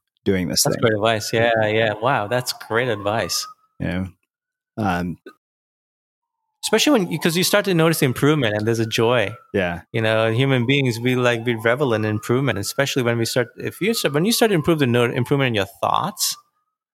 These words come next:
Speaker 2: uh-huh, that, that, that's beautiful.
Speaker 1: Uh-huh.
Speaker 2: Okay, that's actually, that's magical when you start to notice improvement, just a natural improvement in your thoughts and your feelings.
Speaker 1: Yeah.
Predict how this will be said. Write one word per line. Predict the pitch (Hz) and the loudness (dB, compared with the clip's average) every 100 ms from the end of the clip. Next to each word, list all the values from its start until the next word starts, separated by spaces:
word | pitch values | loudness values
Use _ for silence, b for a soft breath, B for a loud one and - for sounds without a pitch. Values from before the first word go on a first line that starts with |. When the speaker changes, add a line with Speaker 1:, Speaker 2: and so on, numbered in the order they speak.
| _ _ - | _ _ -2
Speaker 2:
uh-huh, | 135 131 110 | 0 2 2
that, | 120 123 - | 2 0 0
that, | 127 147 - | 0 0 0
that's | 147 147 - | 0 0 -6
beautiful. | 101 110 120 110 - - - - | 0 2 2 0 -2 -6 -6 -4
Speaker 1:
Uh-huh. | 98 90 95 101 _ - | -2 -2 -4 -6 _ -20
Speaker 2:
Okay, | 120 113 | -6 -2
that's | 120 139 139 - | 2 0 -2 -2
actually, | 127 127 - 110 | 0 -2 -2 -4
that's | 104 120 135 - | 2 2 2 0
magical | 110 107 110 107 107 | 0 0 -2 -2 -2
when | 104 | 0
you | 104 | -2
start | - 113 | -2 -2
to | 110 | 0
notice | 110 110 | -2 -2
improvement, | 110 104 117 107 | -6 -4 -2 -2
just | 110 - | -2 -2
a | 110 | -4
natural | 107 110 110 - 113 | 0 0 0 -2 -4
improvement | 104 113 107 | -2 -4 -2
in | |
your | 104 | -2
thoughts | - 113 110 - | -2 -2 0 -2
and | 101 | -6
your | 92 | -6
feelings. | - 110 101 95 - - | -4 -2 -2 -6 -8 -4
Speaker 1:
Yeah. | 82 82 | -4 -4